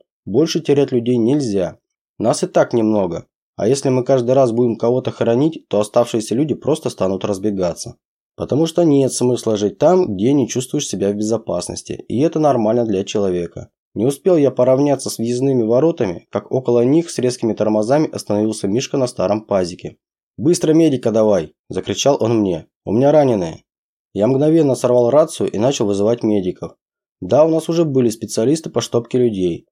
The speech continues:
Две девчонки, закончившие медицинский колледж, и один старый доктор-терапевт. Но он быстро переквалифицировался в травматолога. Работа на стройке и пребывание в разрушенном здании не проходят бесследно для здоровья. А вот у Мишки, похоже, полноценная война произошла.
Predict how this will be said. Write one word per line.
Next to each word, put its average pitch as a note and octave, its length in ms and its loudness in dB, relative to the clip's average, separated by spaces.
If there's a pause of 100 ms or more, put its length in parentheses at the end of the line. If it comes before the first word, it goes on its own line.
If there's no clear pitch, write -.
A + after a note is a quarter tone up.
(280)
Две A2 200 0
девчонки, D3+ 420 0
закончившие B2 640 0
медицинский B2 600 -2
колледж, F3 460 0
и - 60 -4
один A2 220 0
старый C3+ 340 0
доктор-терапевт. A2 880 -4 (560)
Но A2+ 160 2
он G3 200 2
быстро E3+ 280 0
переквалифицировался C#3 960 0
в - 60 -10
травматолога. A2 800 -2 (240)
Работа D3+ 400 0
на C3 120 2
стройке D#3 400 0
и A2 80 -4
пребывание B2 540 2
в G2+ 60 -2
разрушенном A#2 480 -2
здании B2+ 480 -2
не G#2+ 120 0
проходят D3+ 480 2
бесследно A2+ 460 0
для G2+ 100 0
здоровья. G2+ 540 0 (400)
А F2+ 80 2
вот G#2 180 2
у C3 40 2
Мишки, F#3+ 340 2
похоже, C#3+ 420 0
полноценная C3+ 640 0
война B2 360 2
произошла. F2 640 -6